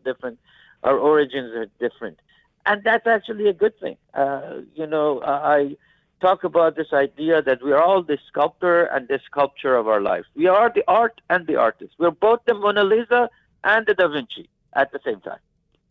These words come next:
And, uh, and, and it is a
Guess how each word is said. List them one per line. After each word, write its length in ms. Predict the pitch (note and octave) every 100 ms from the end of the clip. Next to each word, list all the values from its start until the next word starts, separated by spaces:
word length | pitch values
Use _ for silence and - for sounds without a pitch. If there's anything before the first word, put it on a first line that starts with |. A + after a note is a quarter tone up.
| _ _ _ _ _ _
And, 640 | - C#3+ C#3+ C#3 C3+ B2+ C#3
uh, 580 | C3 C3+ C3 C3 B2+ -
and, 240 | D3+ D#3 D3+ _ -
and 220 | D3+ C#3+
it 140 | C#3+
is 220 | F3 G3
a 100 | F#3+